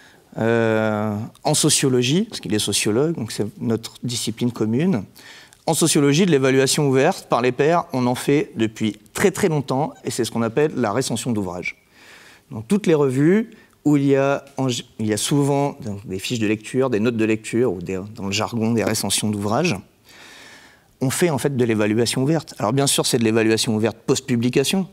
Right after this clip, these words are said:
puisqu'on parle d'un ouvrage qui a, d'une monographie qui a déjà été écrite, mais quand même, on écrit un texte critique qui dit quels sont les bons points, quels sont les mauvais points.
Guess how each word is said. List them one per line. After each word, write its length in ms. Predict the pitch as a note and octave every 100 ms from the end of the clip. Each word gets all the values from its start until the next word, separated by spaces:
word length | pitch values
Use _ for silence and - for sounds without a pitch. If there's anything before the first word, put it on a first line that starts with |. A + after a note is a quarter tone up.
| -
puisqu'on 260 | G#2 G#2+
parle 200 | G2+ A2
d'un 140 | G#2 G#2
ouvrage 360 | G#2+ A2 A2
qui 100 | -
a, 100 | G2
d'une 180 | F#2+ G2+
monographie 480 | G#2 G#2+ G#2+ G#2+ C3
qui 100 | G#2+
a 40 |
déjà 280 | G2 G2+ G#2
été 160 | G#2 A2+
écrite, 420 | A#2 E3+ - - - - -
mais 80 | B2
quand 100 | A#2
même, 140 | C3 B2+
on 140 | C#3+ D#3+
écrit 240 | D3 D3
un 80 | A#2+
texte 500 | C#3+ D#3 - - - _ -
critique 640 | - C3+ - G3+ - - _ _ _ -
qui 160 | C#3+
dit 200 | B2 D3+
quels 180 | E3 E3+
sont 200 | - E3
les 80 | D3+
bons 160 | C#3 C#3
points, 280 | - F3+ G#3
quels 120 | E3+
sont 200 | C#3+ E3
les 100 | D3
mauvais 280 | C#3 C3+ C3+
points. 260 | C3+ E3+